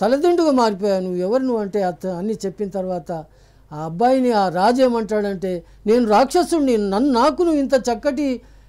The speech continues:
మైత్రి చెప్పావు నాకు, మరి నువ్వు ఎవరంటే," ఆ అబ్బాయి అది కూడా ఇంకా చెప్పలేదు, కానీ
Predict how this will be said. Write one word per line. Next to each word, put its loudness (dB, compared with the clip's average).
మైత్రి 2
చెప్పావు 2
నాకు, -2
మరి 0
నువ్వు 2
ఎవరంటే," 2
ఆ 4
అబ్బాయి 2
అది 0
కూడా -2
ఇంకా -2
చెప్పలేదు, 0
కానీ -2